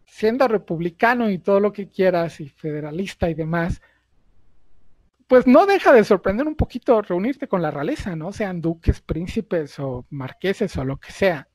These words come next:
Entonces me invitan a una comida con el Marqués de Griñón en un lugar muy fifí, que es el Club de Industriales, donde yo no sé si todavía, pero hasta que antes de que cerraran,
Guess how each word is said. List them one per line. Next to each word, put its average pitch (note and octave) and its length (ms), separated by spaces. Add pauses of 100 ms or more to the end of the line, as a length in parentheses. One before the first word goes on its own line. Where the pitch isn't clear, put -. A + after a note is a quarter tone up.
(160)
Entonces G3 200
me A3 60
invitan G#3+ 340
a A#3 40
una A#3+ 180
comida G#3 300
con G3+ 120
el F#3 60
Marqués F3+ 440
de F3+ 100
Griñón E3 440 (160)
en F3+ 160
un G#3 100
lugar F#3+ 540
muy E3 320
fifí, D#3+ 380
que - 140
es - 120
el C#3+ 80
Club C#3+ 220
de E3+ 80
Industriales, D#3+ 640
donde C3+ 320 (380)
yo F3+ 180
no G#3+ 160
sé F#3+ 160
si F#3 140
todavía, D#3 580
pero C#3 240
hasta B2+ 300
que - 240
antes E3 340
de D3 160
que - 120
cerraran, D#3+ 520